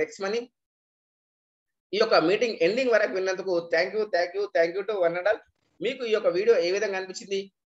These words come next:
నెక్స్ట్ మనీ గురించి మీరు మీ యొక్క ఉద్దేశం ఏంటి, మీరు నెక్స్ట్ మనీలో joining అయ్యారా, మీరు నెక్స్ట్ మనీలో ఏ position లో ఉన్నారనేది మీరు ఈ యొక్క description లో enter చేయండి. అదే విధంగా మీరు కనుక new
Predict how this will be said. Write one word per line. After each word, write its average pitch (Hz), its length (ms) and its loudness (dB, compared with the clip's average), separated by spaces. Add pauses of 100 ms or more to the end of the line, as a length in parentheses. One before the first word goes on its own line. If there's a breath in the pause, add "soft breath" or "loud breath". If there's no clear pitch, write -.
నెక్స్ట్ 202 220 -2
మనీ 254 240 6
గురించి 220 300 2 (280)
మీరు 180 140 4 (140)
మీ 196 100 -2
యొక్క 226 160 2 (140)
ఉద్దేశం 202 340 0 (100)
ఏంటి, 190 200 -4 (440)
మీరు 226 200 2 (360)
నెక్స్ట్ 175 200 -8
మనీలో 233 180 4 (100)
joining 214 380 4
అయ్యారా, 185 340 4 (340)
మీరు 220 240 4
నెక్స్ట్ 196 200 -6
మనీలో 214 160 -2 (120)
ఏ 202 40 4 (120)
position 208 360 -4
లో 185 120 2
ఉన్నారనేది 180 580 0 (360)
మీరు 165 200 2 (560)
ఈ 165 60 -2
యొక్క 175 200 4
description 220 480 -6
లో 185 100 6
enter 220 280 -2
చేయండి. 196 260 -2 (120)
అదే 214 240 4
విధంగా 208 280 0 (440)
మీరు 220 180 0
కనుక 226 160 0 (220)
new 226 100 -4